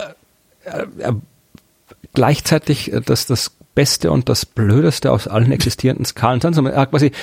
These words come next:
seine <laughs> Temperaturskala Rankine, äh, fängt am absoluten Nullpunkt an, zählt aber in Grad Fahrenheit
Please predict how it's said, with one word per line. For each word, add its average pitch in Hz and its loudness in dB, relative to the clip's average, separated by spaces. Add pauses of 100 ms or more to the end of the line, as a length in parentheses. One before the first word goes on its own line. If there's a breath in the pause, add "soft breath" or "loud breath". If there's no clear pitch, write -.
seine 160 2
<laughs> - -20
Temperaturskala 156 2
Rankine, 156 0 (240 loud breath)
äh, 151 -4
fängt 170 -2
am 143 2
absoluten 147 0
Nullpunkt 156 0
an, 175 0 (240 loud breath)
zählt - 0
aber 143 0
in 151 0 (100)
Grad 139 -2
Fahrenheit 123 0